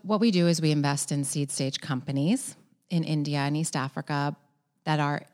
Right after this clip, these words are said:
providing access to basic goods and services like healthcare, like access to renewable energy,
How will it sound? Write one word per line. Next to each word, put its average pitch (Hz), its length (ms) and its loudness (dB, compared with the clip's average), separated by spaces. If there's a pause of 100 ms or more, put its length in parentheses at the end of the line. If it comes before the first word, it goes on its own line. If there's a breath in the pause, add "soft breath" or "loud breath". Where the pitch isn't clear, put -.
(280)
providing 170 720 0
access 185 600 0
to 170 120 -2
basic 160 500 -4
goods 143 180 -6
and 143 140 -4
services 147 680 -6
like 151 220 -2
healthcare, - 800 -6 (340 loud breath)
like 156 280 -6
access 156 460 -4
to 160 120 -2
renewable 147 540 0
energy, 139 720 -4